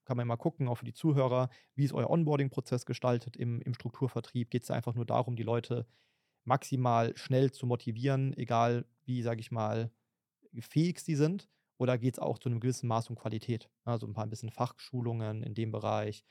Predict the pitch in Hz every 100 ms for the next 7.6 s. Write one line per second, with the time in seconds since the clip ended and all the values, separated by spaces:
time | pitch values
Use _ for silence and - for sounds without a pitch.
0 | _ _ - 113 113 113 - - - -
1 | - - 143 131 - 135 123 - 117 123
2 | 135 120 117 120 117 - _ 135 120 -
3 | 135 139 - - 131 131 123 123 - _
4 | _ _ - 117 120 135 117 110 143 -
5 | _ - 131 - 113 120 120 110 - 110
6 | - 120 - - 117 120 120 - 107 113
7 | - - _ - 55 55